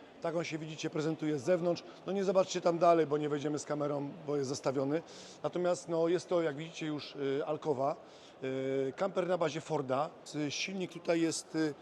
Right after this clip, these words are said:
tak jak u nas, słuchajcie, to jest silnik dwulitrowy, sto trzydzieści koni, y, skrzynia sześciobiegowa. Y, wartość jego tutaj jest, tego modelu,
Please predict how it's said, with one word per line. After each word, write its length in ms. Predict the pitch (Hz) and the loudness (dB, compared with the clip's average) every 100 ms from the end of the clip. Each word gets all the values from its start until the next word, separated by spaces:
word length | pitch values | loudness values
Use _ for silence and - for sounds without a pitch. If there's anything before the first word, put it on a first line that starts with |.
| - - - - | -16 -20 -20 -4
tak 180 | 202 202 | 0 2
jak 120 | 226 | 4
u 100 | 233 | 8
nas, 200 | 208 156 | 8 6
słuchajcie, 380 | - 151 143 131 | 6 2 2 0
to 100 | 165 | 2
jest 160 | 170 - | 2 2
silnik 220 | 196 156 | -2 2
dwulitrowy, 380 | 175 175 180 170 | 2 4 2 4
sto 120 | 185 | 2
trzydzieści 380 | - 170 - 156 | 2 -6 -6 2
koni, 380 | 190 185 185 - - - 139 143 | 4 6 2 -2 -8 -2 0 0
y, 40 | 135 | -2
skrzynia 380 | - - 208 | -4 2 4
sześciobiegowa. 720 | 165 202 180 147 147 175 196 226 - - - - - - | 4 2 2 4 6 8 8 6 -4 -18 -18 -20 -18 -4
Y, 340 | 135 139 143 131 | 2 4 2 2
wartość 400 | 127 220 240 165 | 4 4 2 2
jego 220 | 202 180 | 2 2
tutaj 340 | 180 175 165 151 | 0 2 4 4
jest, 200 | 160 - | 2 -2
tego 180 | 160 | 0
modelu, 540 | 160 156 156 135 143 | 2 6 6 6 2